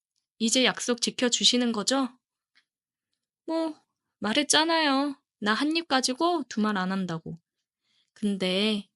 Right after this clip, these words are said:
한 번으로는 좀 아쉬운데." "약속하셨잖아요. 지켜주세요. 그리고 오늘 이후로는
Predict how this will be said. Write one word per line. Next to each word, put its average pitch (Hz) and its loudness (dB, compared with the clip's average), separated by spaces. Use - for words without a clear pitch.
한 302 -2
번으로는 277 0
좀 320 -2
아쉬운데." 185 -2
"약속하셨잖아요. 226 -2
지켜주세요. 208 0
그리고 233 0
오늘 226 0
이후로는 220 2